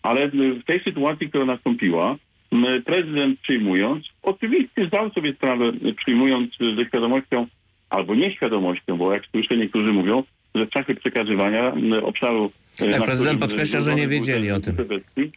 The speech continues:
Speaker 1: nie miał, nie miał świadomości. No ale jak już miał świadomość, no to przyjął odpowiedzialność, bo podejmował różnego rodzaju działania. Nawet przecież Rada Miasta Zielonej Góry podejmowała stosowne decyzje o wyasygnowaniu własnych środków budżetowych.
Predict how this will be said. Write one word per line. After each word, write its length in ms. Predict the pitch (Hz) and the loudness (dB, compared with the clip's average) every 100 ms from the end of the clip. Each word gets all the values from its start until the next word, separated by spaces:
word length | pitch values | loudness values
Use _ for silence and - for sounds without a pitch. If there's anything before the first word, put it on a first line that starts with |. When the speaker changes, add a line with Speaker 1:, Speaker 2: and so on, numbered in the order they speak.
| _ - | _ -4
Speaker 1:
nie 180 | 147 190 | -2 0
miał, 260 | 208 196 | -2 -4
nie 140 | 143 170 | -2 -2
miał 140 | 190 | -2
świadomości. 600 | - 196 196 214 185 - | -2 -2 -2 -2 -4 -4
No 100 | 113 | -2
ale 100 | 131 151 | 0 -2
jak 100 | 165 | -4
już 140 | 143 | -4
miał 240 | 170 220 | -2 -2
świadomość, 600 | 202 113 87 78 82 220 - _ _ _ - | -4 -4 -4 -2 -2 -4 -10 _ _ _ -4
no 60 | |
to 100 | 165 | -4
przyjął 300 | 147 - 196 | -2 0 2
odpowiedzialność, 600 | 190 - 170 156 170 185 | 0 0 -2 0 -2 0
bo 80 | 180 | -2
podejmował 540 | 180 185 190 233 262 196 | -2 0 0 0 0 0
różnego 320 | 170 165 151 | 0 0 0
rodzaju 300 | 147 147 143 | 2 2 2
działania. 440 | 135 139 147 180 - _ _ - | 2 0 0 -4 -6 _ _ -2
Nawet 260 | 160 180 180 - | 0 0 -2 -6
przecież 260 | 170 165 156 | -4 -4 -2
Rada 280 | 165 160 156 | -2 0 2
Miasta 440 | 156 151 - 147 - | 2 0 -2 -2 -2
Zielonej 300 | 127 135 135 | 0 4 4
Góry 340 | 117 92 95 139 _ _ - | 2 0 0 -2 _ _ -8
podejmowała 500 | 151 156 156 165 156 | -2 2 2 0 -2
stosowne 420 | 170 151 147 151 | -6 -2 0 0
decyzje 480 | 156 151 139 135 143 | 0 0 0 2 2
o 80 | 139 | 2
wyasygnowaniu 840 | 151 156 156 151 143 139 143 160 - - | 0 -2 -6 -2 0 0 0 -2 -4 -8
własnych 520 | 127 147 170 - 143 | -2 0 -2 -2 -4
środków 320 | - 147 - 131 | -2 -2 0 0
budżetowych. 640 | 135 120 - - 147 | 2 0 -4 -6 -4